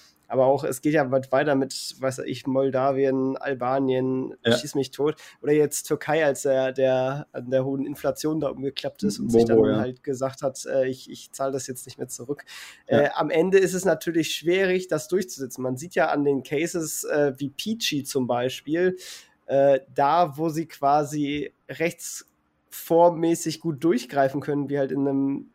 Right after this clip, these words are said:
Speaker 1: entwickelten Land wie England, da ist das einfacher und schn-, man kommt deutlich schneller auch
Speaker 2: Ja.
Speaker 1: dann an das Geld ran,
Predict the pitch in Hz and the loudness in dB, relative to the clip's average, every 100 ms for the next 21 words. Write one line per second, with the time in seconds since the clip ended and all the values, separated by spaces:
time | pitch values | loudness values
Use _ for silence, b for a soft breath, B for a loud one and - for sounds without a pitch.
0 | _ _ _ - 143 156 165 139 139 147 | _ _ _ -6 -4 -2 -2 0 0 0
1 | - 170 180 175 185 - 170 - 160 - | -4 -2 0 0 0 0 0 -2 -4 0
2 | 156 226 220 165 170 185 156 - 160 156 | 2 2 2 0 2 0 -2 -4 -6 0
3 | 147 139 151 170 170 135 156 175 180 165 | 0 0 2 2 2 -2 0 2 4 4
4 | 156 - 151 143 143 131 151 190 151 123 | 4 2 0 0 -2 -2 -2 -2 -2 -4
5 | 175 | -4